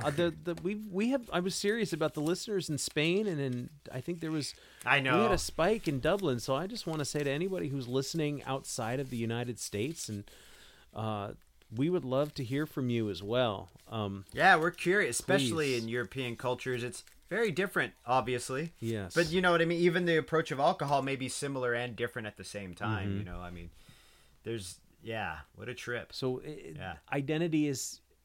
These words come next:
Speaker 1: is a, is a big thing, and I, I, I can only say take it easy, and I can't believe that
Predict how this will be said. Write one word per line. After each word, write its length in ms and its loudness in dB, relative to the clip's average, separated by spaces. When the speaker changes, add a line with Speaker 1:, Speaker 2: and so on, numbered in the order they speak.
Speaker 1:
is 180 -6
a, 60 -2
is 160 -6
a 60 -2
big 260 -2
thing, 400 -6
and 100 -6
I, 400 -8
I, 260 -6
I 80 -8
can 180 -6
only 240 -2
say 240 -4
take 280 -6
it 80 0
easy, 340 0
and 80 -2
I 160 -4
can't 340 -6
believe 600 -2
that 340 -6